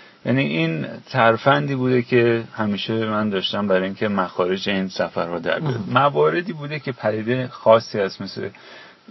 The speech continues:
Speaker 1: طوفان خورشیدی و شفق‌ها که من خودم سرمایه گذاری می‌کنم، چون
Speaker 2: درسته.
Speaker 1: مطمئنم ازش تو
Speaker 2: بعداً
Speaker 1: بلند
Speaker 2: می‌تونه
Speaker 1: مدت
Speaker 2: بره.
Speaker 1: برمیگرده.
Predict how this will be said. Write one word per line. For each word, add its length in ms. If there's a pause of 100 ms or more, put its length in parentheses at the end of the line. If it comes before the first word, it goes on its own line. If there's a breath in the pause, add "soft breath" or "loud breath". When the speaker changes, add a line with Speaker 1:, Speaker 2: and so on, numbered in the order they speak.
(200)
Speaker 1:
طوفان 500
خورشیدی 540
و 60
شفق‌ها 720
که 140
من 120
خودم 340
سرمایه 460
گذاری 320
می‌کنم، 260
چون 200
Speaker 2:
درسته. 100
Speaker 1:
مطمئنم 540
ازش 400 (380 loud breath)
تو 100
Speaker 2:
بعداً 140
Speaker 1:
بلند 200
Speaker 2:
می‌تونه 340
Speaker 1:
مدت 120
Speaker 2:
بره. 120
Speaker 1:
برمیگرده. 800